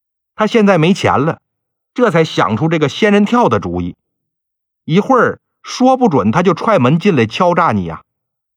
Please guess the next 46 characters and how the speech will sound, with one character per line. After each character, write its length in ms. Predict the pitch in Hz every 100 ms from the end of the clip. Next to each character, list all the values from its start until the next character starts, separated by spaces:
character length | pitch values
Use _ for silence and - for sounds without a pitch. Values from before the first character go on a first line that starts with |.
| _ -
我 120 | 123
看 180 | - 196
你 80 | 135
是 160 | -
个 100 | 170
好 240 | 143 110 90
人， 280 | 92 113 _ _ _ _ _
不 100 | 240
想 240 | - 95 98
帮 160 | 156
她 100 | 151
骗 240 | 120 131 85
人。 200 | 85 - _ _ _ _ _ _ _ -
而 160 | 151
且 180 | 196 113
呀， 160 | 104 117 _ _ -
我 260 | 147 160
也 140 | 202 -
是 180 | -
个 160 | 127 107
苦 220 | - 98
命 220 | 90 98
的 80 | 87
人， 240 | 82 80 - _ _ _ _ _ _ _ -
你 140 | 131
要 140 | 156
是 120 | 190 202
不 160 | 233
嫌 340 | - 110 110 160
弃 140 | 202
呢， 120 | 143 _ _ _ _
咱 160 | 147 185
俩 140 | 147
现 180 | - 185
在 140 | 180
就 120 | 151
跑 380 | 131 - 104 -
了 140 | 90 107
吧。” 180 | 104 _ _ _ _ _ _ _ _ _ _ _ _ _ _ _
朱 180 | 131 127
元 180 | 110 127
一 80 |
听 180 | 104 160
就 80 | 143
慌 260 | - 87
了， 140 | 85